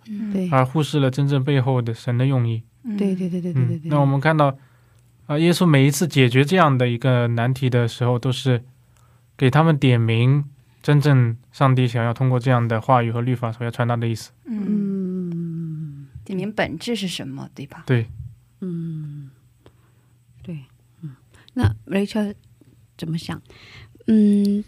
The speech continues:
Speaker 4: 在今天的这段经文里，呃，有了解到上帝对于这个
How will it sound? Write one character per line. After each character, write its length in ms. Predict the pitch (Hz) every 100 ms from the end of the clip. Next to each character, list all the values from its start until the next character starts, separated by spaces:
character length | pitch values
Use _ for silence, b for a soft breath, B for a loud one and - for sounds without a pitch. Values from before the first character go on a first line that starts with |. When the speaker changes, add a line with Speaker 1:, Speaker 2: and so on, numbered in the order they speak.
| _
Speaker 4:
在 320 | - 226 226
今 160 | 220 240
天 220 | 254 254
的 60 | 240
这 140 | 240
段 240 | 226 220 214
经 220 | - 226
文 240 | 214 202
里， 260 | 202 165 - B B B B _ _
呃， 400 | 196 185 175 - -
有 140 | 220 202
了 220 | 202 247
解 180 | 226 185
到 220 | 208 202
上 260 | 220 233
帝 220 | 226 233 214
对 340 | 254 233 214
于 320 | 196 185 190
这 200 | 196 214
个 280 | 202 180